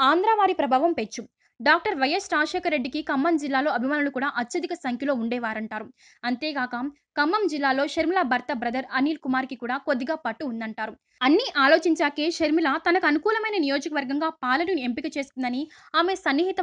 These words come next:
వర్గాలు చెప్తున్నాయి. ఖమ్మం జిల్లా పాలెరు నుంచి పోటీ చేస్తానని షర్మిల ప్రకటనతో అందరి దృష్టి ఆ నియోజకవర్గంపై పడింది. ఆ నియోజకవర్గంలోని బలబలాల గురించి రాజకీయ వర్గాలు ఆరా తీయడం స్టార్ట్ చేశాయి. ఈ నియోజకవర్గం పంతొమ్మిది వందల అరవై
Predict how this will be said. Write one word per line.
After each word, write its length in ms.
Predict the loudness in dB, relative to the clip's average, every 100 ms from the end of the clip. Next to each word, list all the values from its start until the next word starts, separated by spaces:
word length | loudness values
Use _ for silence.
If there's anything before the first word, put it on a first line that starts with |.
| -2
వర్గాలు 320 | 0 -2 -2
చెప్తున్నాయి. 440 | -8 -10 -10 -10 -12 -18 _ _ 2
ఖమ్మం 280 | 4 4 4
జిల్లా 180 | 4 2 2 2
పాలెరు 320 | 2 4 2
నుంచి 180 | 2 0
పోటీ 260 | -2 -2 -4
చేస్తానని 400 | -6 -6 -4 -4 -2
షర్మిల 220 | -4 -4 -4
ప్రకటనతో 400 | -6 -6 -8 -8 -10 -14 _ 0
అందరి 240 | 2 2 0
దృష్టి 280 | -2 -4 -6 -4 2
ఆ 100 | 4 4
నియోజకవర్గంపై 720 | 0 -2 -4 -4 -4 -6 -6
పడింది. 260 | -6 -8 -10 _ _ _
ఆ 120 | 2 4 4
నియోజకవర్గంలోని 760 | 2 0 0 0 0 0 0 0
బలబలాల 400 | 0 0 -2 -2 -2
గురించి 260 | -2 -2 -4
రాజకీయ 340 | -4 -6 -6 -6
వర్గాలు 300 | -4 -6 -4 -4
ఆరా 140 | -4 -4
తీయడం 200 | -4 -6 -6
స్టార్ట్ 240 | -8 -8 -10
చేశాయి. 340 | -10 -10 -12 -18 _ _ 0
ఈ 120 | 2 4
నియోజకవర్గం 640 | 2 2 0 -4 -2 0 -2 -2
పంతొమ్మిది 240 | -4 -2
వందల 140 | -2 0 0
అరవై 180 | -2